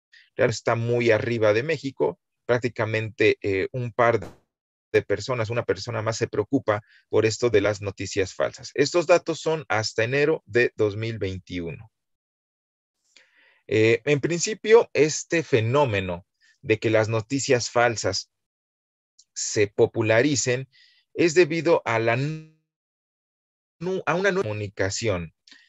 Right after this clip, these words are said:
Al principio, la comunicación, como les, como ya comentábamos al, al inicio de esta plática, era, pues, a través de los medios tradicionales, ¿no? A lo mejor la radio, el periódico, mucha de, a través de la,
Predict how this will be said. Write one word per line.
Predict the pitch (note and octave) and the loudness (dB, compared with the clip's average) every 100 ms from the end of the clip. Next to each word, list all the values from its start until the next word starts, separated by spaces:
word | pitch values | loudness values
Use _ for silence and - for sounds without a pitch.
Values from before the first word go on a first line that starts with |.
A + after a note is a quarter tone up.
| _ | _
Al | - A#2 | -4 -4
principio, | C#3+ D3 F#3 F#3+ | -2 -4 0 2
la | E3 | 2
comunicación, | D3 B2+ B2 A#2+ - B2 A2 D#3 D#3 D#3 - - _ | 2 0 -2 -6 -4 -6 -4 -2 -2 -2 -8 -20 _
como | - A2+ | -4 0
les, | A2+ G#2 - | 2 0 -6
como | - A2 A2+ | -8 -4 0
ya | B2 | 0
comentábamos | D3 C3+ C3+ C3 A#2 | 0 0 2 2 0
al, | G#2 G#2+ | -2 -2
al | A2 G#2 | -6 -6
inicio | A#2 B2+ A#2+ A#2 | -6 -4 -2 -2
de | |
esta | B2 C#3 | -2 -4
plática, | C#3 D3 C3 A2 - A#2 A#2+ _ - - - | -2 -2 -2 -4 -6 -4 -4 _ -20 -20 -10
era, | - D#3 C#3+ - | -2 2 2 2
pues, | D#3+ D#3+ | -2 0
a | D#3 | 0
través | C#3+ C3 C#3 C3 A2+ | 2 4 2 0 -2
de | B2 B2+ | 2 2
los | A#2+ A2 | 0 -2
medios | A#2 A2+ A2+ | -4 -6 -6
tradicionales, | G#2+ F#2+ F#2 G2 G2+ G2+ F2+ F2+ | -4 -4 -4 -6 -4 -4 -2 -4
¿no? | G#2+ | -4
A | |
lo | G#2 F2+ | -4 -6
mejor | F#2 G#2 - | -4 -2 -2
la | F#2 F#2 | -2 -2
radio, | - C3 A#2+ G#2+ G#2 G#2 G#2 _ _ _ | 0 2 2 0 0 -2 -4 _ _ _
el | - F2 F2+ - | -10 -8 -8 -2
periódico, | G2 G2+ C3 C#3 A2 G#2 - G#2+ A2 - _ _ _ _ _ - | 0 4 6 8 6 0 -4 -2 -2 -8 _ _ _ _ _ -6
mucha | A2 A2+ A#2 G#2+ | -4 -2 0 2
de, | G2+ - C#2 | 2 0 -4
a | F2+ | -8
través | - G#2+ A2+ | -2 0 0
de | G#2 G2 | 2 0
la, | F#2 F2+ F#2 | 0 -6 -8